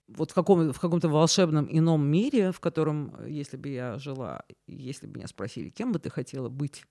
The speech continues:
или там, где твое место правильное? Я была бы омбудсменом по вопросам детей. Дети — это для меня очень слабое место. И я ужасно за них переживаю, потому что они абсолютно беззащитны, абсолютно. Они ничего не могут делать, если у них родители оказались тираны.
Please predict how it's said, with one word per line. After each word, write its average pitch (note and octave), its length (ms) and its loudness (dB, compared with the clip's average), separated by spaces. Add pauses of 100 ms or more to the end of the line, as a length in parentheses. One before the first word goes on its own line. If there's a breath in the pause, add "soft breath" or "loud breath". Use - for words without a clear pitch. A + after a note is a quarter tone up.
(180)
или - 220 -12 (100)
там, - 120 -16
где D3 220 -2
твое C3 180 -2
место C#3+ 400 -4
правильное? G2 720 -10
Я F3 180 -2
была D#3+ 220 2
бы G#2+ 180 -4
омбудсменом C3 600 -8
по A#2 100 -12
вопросам A#2 460 -10
детей. - 440 -14 (460 loud breath)
Дети — G3 300 4
это D3+ 140 0
для D3 120 -4
меня D3+ 160 0
очень C#3+ 360 -2
слабое F2 360 -14
место. D2+ 380 -16 (100)
И D#3+ 60 -14
я D3 320 -6 (340 loud breath)
ужасно D3 580 2
за A#2+ 140 -12
них B2 180 -12
переживаю, C3+ 540 -14
потому - 240 -10
что - 160 -12
они E3 220 -2
абсолютно G3 560 -4
беззащитны, D3+ 800 -12
абсолютно. F3 1300 -6
Они F3+ 300 -4
ничего E3+ 280 -4
не D#3+ 80 -6
могут D#3 260 -8
делать, D3+ 260 -10
если A2 380 -14
у C#3 100 -12
них C#3+ 200 -8
родители C3+ 460 -12
оказались A#2 480 -14
тираны. C#2+ 460 -14